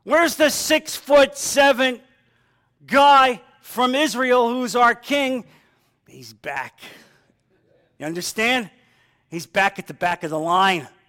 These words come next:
"I'm gonna make all these promises, so you guys, you guys, you look good. You should do it." You see, you understand?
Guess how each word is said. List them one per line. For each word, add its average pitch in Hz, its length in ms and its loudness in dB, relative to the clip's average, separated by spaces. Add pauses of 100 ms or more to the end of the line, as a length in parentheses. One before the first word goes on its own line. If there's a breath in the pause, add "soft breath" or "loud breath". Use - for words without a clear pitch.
(680)
"I'm 175 140 -4
gonna 190 140 -2
make 185 240 -4
all 196 160 0
these 180 180 -4
promises, 190 580 -4
so - 160 -10
you 175 200 -10
guys, 151 600 -4
you 135 120 -20
guys, 117 480 -16
you 120 100 -20
look 120 240 -20
good. 120 320 -18
You 117 140 -20
should 120 260 -20
do 113 220 -20
it." 117 100 -20
You 113 80 -20
see, 135 200 -20
you 123 140 -20
understand? 147 580 -16